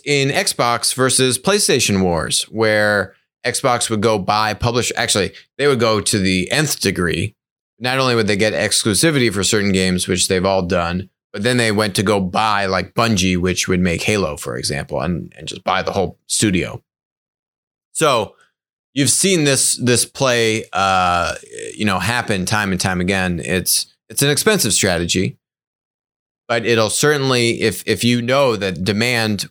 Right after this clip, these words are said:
wants this product or to watch this content or to play this game, then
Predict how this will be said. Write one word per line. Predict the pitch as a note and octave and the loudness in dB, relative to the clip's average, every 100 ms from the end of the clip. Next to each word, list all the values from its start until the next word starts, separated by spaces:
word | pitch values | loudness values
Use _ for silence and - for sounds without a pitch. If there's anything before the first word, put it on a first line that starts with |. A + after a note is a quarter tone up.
| _ F#2+ | _ -4
wants | G#2 G#2+ G2 - | 0 0 0 0
this | G#2 G#2 G2 - | 2 2 0 -2
product | - A2 A2+ F2 B1 - - _ _ _ _ F2+ | -2 0 0 -2 -4 -8 -10 _ _ _ _ -6
or | |
to | F2+ G2 | 0 2
watch | G2+ G#2 - | 2 2 0
this | - F#2+ - | 0 0 0
content | G#2 G#2+ G#2+ C#2+ B1+ - - | 0 -2 -2 -6 -8 -12 -14
or | - | -14
to | - | -14
play | - G#2+ A2 | -4 0 0
this | G2+ G2+ | 0 0
game, | - G2+ G#2 A#1+ - - _ _ _ _ _ _ _ _ _ _ _ _ _ _ _ _ _ _ _ _ _ - | 0 0 0 -4 -10 -20 _ _ _ _ _ _ _ _ _ _ _ _ _ _ _ _ _ _ _ _ _ -4
then | G#2+ G#2+ G2+ F#2 | 0 0 2 -2